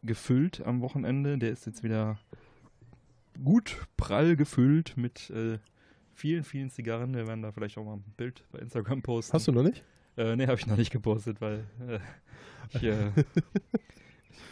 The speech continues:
Speaker 1: Ich war noch nicht sicher, ob, ähm, für eine solche große Menge an Zigarren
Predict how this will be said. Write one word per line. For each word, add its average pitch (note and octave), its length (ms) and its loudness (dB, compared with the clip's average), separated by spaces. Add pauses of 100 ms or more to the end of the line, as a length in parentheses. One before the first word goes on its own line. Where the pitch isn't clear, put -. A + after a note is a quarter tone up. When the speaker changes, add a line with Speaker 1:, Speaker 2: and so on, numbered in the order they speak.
(120)
Speaker 1:
Ich A#2 60 -4
war B2+ 240 6
noch C3 160 4
nicht B2+ 200 6
sicher, A2 360 4
ob, - 180 -2
ähm, G#2 360 0 (960)
für - 140 -6
eine G#2+ 240 -2
solche G#2 260 -4
große A2 300 -6
Menge G#2+ 300 -6
an G#2 120 -12
Zigarren G#2 400 -12